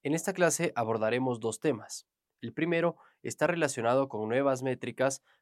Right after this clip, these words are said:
para medir la eficiencia de un modelo de predicción. En la clase anterior habíamos destacado el uso del estadístico R al cuadrado como una forma de medir la eficiencia basada en los resultados. Sin embargo, esta no es la única métrica,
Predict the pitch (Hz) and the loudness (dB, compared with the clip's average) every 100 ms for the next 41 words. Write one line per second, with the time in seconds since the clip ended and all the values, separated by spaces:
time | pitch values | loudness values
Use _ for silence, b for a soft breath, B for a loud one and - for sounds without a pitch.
0 | - 117 160 143 117 120 113 - 107 147 | 2 6 6 4 0 -2 -4 -4 -2 2
1 | 139 135 143 117 117 113 113 113 120 117 | 2 4 0 2 -2 0 0 0 -2 -4
2 | - 107 104 151 110 - _ _ _ _ | -6 -10 -2 0 0 -4 _ _ _ _
3 | _ 120 113 107 110 123 117 156 156 151 | _ -6 -6 -4 -2 -2 0 2 2 0
4 | - 151 170 180 185 143 131 117 - 131 | -4 0 2 2 2 0 -2 -2 4 6
5 | 143 143 151 151 139 - 143 B B B | 6 2 0 2 2 2 2 B B B
6 | 131 139 135 131 135 131 127 123 110 131 | 2 2 2 -2 0 0 -2 -8 -2 -2
7 | 131 - 120 120 113 143 147 131 120 123 | -2 -6 -6 -6 -2 0 4 4 4 0
8 | b b b - 170 180 175 131 127 139 | b b b -6 -2 0 0 0 2 2
9 | 123 107 107 139 156 139 127 123 135 117 | 0 -4 -4 -2 0 -2 -4 -6 -4 -2
10 | 139 139 135 - 110 120 120 113 110 107 | 0 0 0 2 2 2 0 -2 -8 -8
11 | - 117 - 117 - - _ _ _ _ | -10 0 2 2 -2 -18 _ _ _ _
12 | - 131 147 131 131 135 b b b 170 | -4 2 4 4 4 -4 b b b -4
13 | 175 185 165 147 127 123 117 139 139 107 | 2 2 4 4 2 0 -2 -2 -4 -8
14 | - - | -20 -20